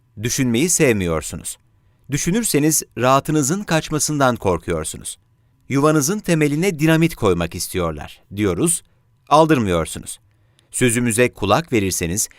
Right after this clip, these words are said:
tedbir almak gerekeceğini anlıyor, zahmete girmek istemiyorsunuz. Bir tek endişeniz var, gününüzü gün etmek, dilediğiniz gibi yaşamak. Mücadeleden ürküyorsunuz. Öylesine ürküyorsunuz ki,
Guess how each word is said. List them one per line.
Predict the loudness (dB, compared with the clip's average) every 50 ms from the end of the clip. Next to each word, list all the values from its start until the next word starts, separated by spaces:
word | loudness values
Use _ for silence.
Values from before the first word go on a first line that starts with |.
| _ _ _
tedbir | 2 2 2 2 2 2
almak | 2 2 2 0 -2 -2 -2
gerekeceğini | -2 -4 -2 -4 -4 -2 0 0 2 2 2
anlıyor, | 0 0 -2 -4 -2 -2 -2 -2 -4 _ _ _ _ _ _ _ _ _ _ -8
zahmete | -2 2 2 2 2 0 -2 -2 0 -2
girmek | 0 2 2 2 2 0 -2 -2
istemiyorsunuz. | -6 -2 0 0 0 0 -2 -4 -6 -8 -10 -14 -14 -16 -20 -20 _ _ _ _ _ _ _ _ _ -20 -14 -6
Bir | -4 -4 -4 -2
tek | 0 2 2 2 2 0 0
endişeniz | 2 2 0 0 0 0 0 0 -2 -4
var, | -6 -8 -8 -12 _ _ _ _ _ _ _ _ -2
gününüzü | 2 2 4 4 2 0 -2 -2 -4
gün | -4 -2 -2
etmek, | -2 -2 -4 -6 -12 -18 -18 _ _ _ _ _ _ _ _ _ -4
dilediğiniz | 2 4 4 4 4 4 4 4 4 2 0 0
gibi | -2 -2 -2 0
yaşamak. | 0 0 0 -2 -6 -6 -6 -10 -16 _ _ _ _ _ _ _ _ _ _ _ _ _ -4
Mücadeleden | -2 2 4 4 6 6 6 4 4 4 2 2 2
ürküyorsunuz. | 2 0 0 0 0 0 0 0 0 -4 -6 -12 -12 -14 -14 -16 -16 _ _ _ _ _ _ _ _ _ 2
Öylesine | 4 4 6 6 4 2 0 0 0 0
ürküyorsunuz | 2 0 0 0 -2 0 2 2 2 2 0 -2 -6 -8 -8 -8 -6
ki, | -4 -4 -6